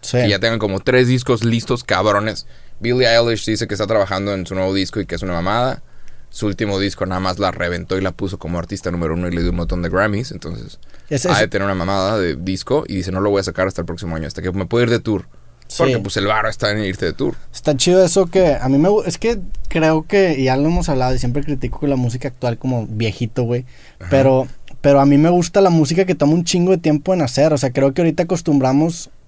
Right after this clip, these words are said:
Speaker 1: o nos ac-, acostumbramos nosotros como audiencia a los artistas a querer sacar todo el tiempo canciones y, y, y sacan muchas veces productos desechables o productos que, que lo,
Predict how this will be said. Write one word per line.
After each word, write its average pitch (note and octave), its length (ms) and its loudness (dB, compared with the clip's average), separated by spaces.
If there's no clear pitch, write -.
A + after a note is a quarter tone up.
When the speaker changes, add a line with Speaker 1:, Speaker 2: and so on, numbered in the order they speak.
Speaker 1:
o C3+ 100 -2
nos C3+ 160 0
ac-, C3+ 200 -4
acostumbramos C#3 680 2
nosotros E3+ 380 -2
como F#3 160 0
audiencia D3 340 2
a - 20 2
los E3+ 120 0
artistas D3+ 440 -2
a E3 60 -2
querer C3 300 0
sacar D3 380 0
todo D3+ 160 0
el D3 100 0
tiempo C#3+ 320 0
canciones C3 500 -2
y, B2+ 160 0
y, C#3 120 -2
y C#3 100 0
sacan C#3 360 0
muchas E3+ 260 2
veces D#3+ 160 -2
productos D3 440 0
desechables C#3+ 600 0
o C#3 80 -2
productos C3 580 -2
que, C#3+ 200 2
que D#3 100 2
lo, D3 320 4